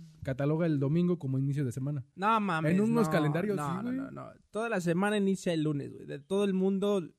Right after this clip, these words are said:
Speaker 2: lunes, martes, miércoles, jueves,
Speaker 1: Pero, pero ¿cómo,
Speaker 2: viernes,
Speaker 1: cómo
Speaker 2: sábado,
Speaker 1: empezó el
Speaker 2: domingo,
Speaker 1: lunes?
Speaker 2: güey.
Speaker 1: ¿Con qué catástrofe?
Speaker 2: El lunes empezó con Chumel Torres, del, eh, criticado por todo el puto mundo, güey. O sea, cosas, esa es una de las cosas que, donde te afecta ser viral, güey.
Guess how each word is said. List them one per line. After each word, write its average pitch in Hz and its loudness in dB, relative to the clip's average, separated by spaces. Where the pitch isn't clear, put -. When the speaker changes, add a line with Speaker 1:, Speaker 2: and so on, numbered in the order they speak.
Speaker 2:
lunes, 190 0
martes, 175 -4
miércoles, 175 -6
jueves, 170 -2
Speaker 1:
Pero, 175 2
pero 175 4
¿cómo, 202 2
Speaker 2:
viernes, 214 -4
Speaker 1:
cómo 202 0
Speaker 2:
sábado, 220 4
Speaker 1:
empezó 175 2
el 185 4
Speaker 2:
domingo, 185 4
Speaker 1:
lunes? 147 -4
Speaker 2:
güey. - -20
Speaker 1:
¿Con 127 -8
qué 156 -6
catástrofe? 143 -8
Speaker 2:
El 180 -4
lunes 247 0
empezó 202 2
con 262 2
Chumel 214 2
Torres, 240 0
del, 151 -4
eh, 147 -4
criticado 147 -6
por 147 -6
todo 165 -4
el 160 -4
puto 151 -10
mundo, 139 -8
güey. - -20
O 151 -14
sea, 170 -2
cosas, 208 -4
esa 202 -4
es 208 -10
una 220 -2
de 165 -6
las 160 -2
cosas - -8
que, 160 0
donde 160 -2
te 156 -4
afecta 190 -2
ser 185 -2
viral, 143 -4
güey. - -20